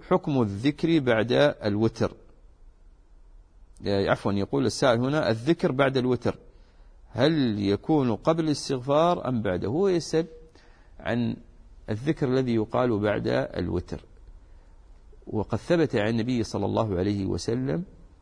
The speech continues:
أنه كان إذا فرغ من وتره قال: سبحان الملك القدوس،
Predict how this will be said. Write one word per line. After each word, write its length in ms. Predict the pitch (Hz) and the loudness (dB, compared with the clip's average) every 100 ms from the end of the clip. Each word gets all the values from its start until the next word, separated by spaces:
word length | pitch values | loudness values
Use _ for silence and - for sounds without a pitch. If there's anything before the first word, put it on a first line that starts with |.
| - - - - - | -20 -20 -20 -16 -2
أنه 260 | 131 139 135 | 2 4 2
كان 220 | 175 156 | 2 2
إذا 640 | 123 117 113 123 147 160 - - - - - | 0 0 2 2 4 2 -2 -20 -20 -20 -4
فرغ 440 | 165 156 120 110 | 0 4 4 2
من 200 | 107 104 | 0 0
وتره 460 | 107 113 123 120 113 | -2 -2 -2 0 0
قال: 540 | 107 120 147 170 180 - - - - - - | 0 2 4 2 0 -6 -20 -20 -20 -20 -20
سبحان 440 | - 117 - 135 | -8 -8 -2 0
الملك 420 | 123 113 120 110 - | 0 0 0 -2 -4
القدوس، 800 | - 95 107 127 180 - - | -6 -6 -2 0 0 -2 -16